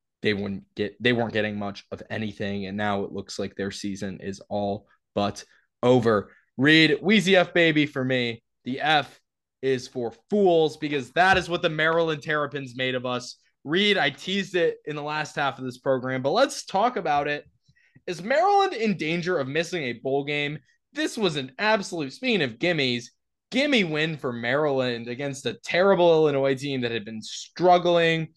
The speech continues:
They'd been on a losing streak. They hadn't had one impressive game all season. And Illinois comes in and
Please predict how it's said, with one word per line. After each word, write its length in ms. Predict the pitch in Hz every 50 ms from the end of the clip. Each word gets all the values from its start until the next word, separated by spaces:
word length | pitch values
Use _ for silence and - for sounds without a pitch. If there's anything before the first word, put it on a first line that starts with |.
| _ _ _ _ - -
They'd 200 | 110 110 101 -
been 180 | 127 127 123
on 120 | 120 113 107
a 80 | 107
losing 480 | 107 113 147 170 185 175 160 165 156 147
streak. 260 | - - 160 156 139
They 80 | 127 127
hadn't 220 | 131 151 151 135
had 240 | 127 120 117 117 120
one 180 | 131 165 165
impressive 560 | 156 147 123 123 139 131 127 - - 113 - -
game 240 | 120 120 117 113
all 160 | 110 104 - -
season. 840 | - - - - 156 180 175 165 151 165 156 151 151 151 151 - _ _ _ _ _ _ _ _ _ _ -
And 440 | - 123 123 120 120 117 117 113 - _ -
Illinois 680 | 151 175 196 214 202 185 175 170 175 170 170 170 165 165 _ _ _ _ _ _
comes 520 | - - - 180 180 196 202 208 202 160 -
in 460 | 170 156 160 160 156 156 156 156 151 _ _ _ _ _ _ _ _ -
and 440 | 131 127 127 123 120 120 117 113